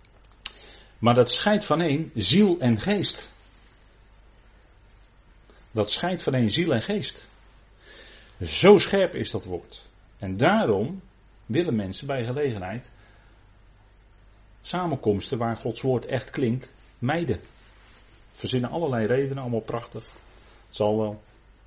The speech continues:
Maar ze komen niet. Ze mijden het. Waar ze even kunnen, mijden.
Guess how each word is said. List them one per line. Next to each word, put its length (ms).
Maar 140
ze 60
komen 280
niet. 240
Ze 160
mijden 320
het. 260
Waar 200
ze 80
even 220
kunnen, 300
mijden. 340